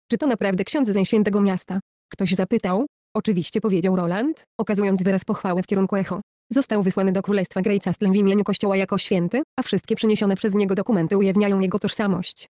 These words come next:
Roland wskazał na mały stolik obok drewnianej sceny. Toga księdza, odznaka, okulnik, wszystko może zostać użyte jako dowód. Tłum mógł mieć co do tego wątpliwości, więc pozwolił echo najpierw zadać pytanie, a potem odpowiednio odpowiedzieć. Co więcej,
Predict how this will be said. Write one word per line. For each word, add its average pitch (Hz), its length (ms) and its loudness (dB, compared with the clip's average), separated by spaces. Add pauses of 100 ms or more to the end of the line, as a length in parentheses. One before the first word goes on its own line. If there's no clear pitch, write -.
(260)
Roland 208 280 2
wskazał 185 340 -2
na 190 100 2
mały 254 200 4
stolik 220 300 -2
obok 214 220 0
drewnianej 175 380 0
sceny. 185 360 -2 (300)
Toga 285 180 0
księdza, 196 400 -2 (180)
odznaka, 214 480 0 (160)
okulnik, 190 440 -2 (160)
wszystko - 360 -4
może 190 200 2
zostać 190 280 -2
użyte 208 260 2
jako 196 200 0
dowód. 185 280 0 (400)
Tłum 277 140 2
mógł 285 240 2
mieć 202 180 0
co 208 100 -2
do 190 80 -2
tego 202 220 0
wątpliwości, 196 760 -2 (180)
więc 262 180 2
pozwolił 247 400 2
echo 285 140 0
najpierw 226 320 0
zadać 190 240 0
pytanie, 180 420 -4 (160)
a 311 40 0
potem 233 280 0
odpowiednio 208 460 2
odpowiedzieć. 185 680 -2 (320)
Co 285 100 2
więcej, 214 440 2